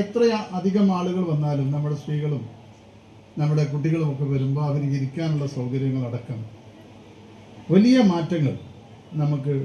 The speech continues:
ഏഹ്, ഇവിടെ വരുത്താൻ കഴിഞ്ഞിട്ടുണ്ട്. ഇപ്പോ ജില്ലയിൽ തന്നെ ഏറ്റവും പ്രധാനപ്പെട്ട മറ്റൊരു ആശുപത്രിയായിരുന്നു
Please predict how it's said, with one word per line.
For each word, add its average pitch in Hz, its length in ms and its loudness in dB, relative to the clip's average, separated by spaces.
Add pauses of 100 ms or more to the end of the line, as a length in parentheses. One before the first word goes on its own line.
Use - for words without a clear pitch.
(180)
ഏഹ്, 139 200 -4
ഇവിടെ 135 280 -2
വരുത്താൻ 123 400 -4
കഴിഞ്ഞിട്ടുണ്ട്. 104 580 -10 (1200)
ഇപ്പോ 214 180 4 (400)
ജില്ലയിൽ 240 380 6
തന്നെ 214 220 2
ഏറ്റവും 226 300 2
പ്രധാനപ്പെട്ട 202 540 2 (100)
മറ്റൊരു 196 340 -2
ആശുപത്രിയായിരുന്നു 170 760 -4